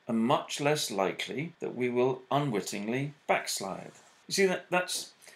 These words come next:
I'm, I'm aware that that's probably now starting to sound like just another willpower challenge,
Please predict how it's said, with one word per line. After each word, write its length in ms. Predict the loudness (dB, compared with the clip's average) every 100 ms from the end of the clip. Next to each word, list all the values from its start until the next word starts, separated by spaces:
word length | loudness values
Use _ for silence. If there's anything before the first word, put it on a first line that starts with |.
| -12 -4
I'm, 160 | -4 0
I'm 120 | 4
aware 400 | 10 12 12 12
that 160 | 10
that's 320 | 6 4 0 -12 _
probably 360 | -2 0 2 4
now 180 | 4 4
starting 400 | 6 4 4 -2
to 60 |
sound 240 | 0 2 2
like 100 | -2
just 220 | -6 -4
another 320 | 0 2 2
willpower 540 | 4 4 2 -2 -4
challenge, 500 | -4 -4 -4 -6 -10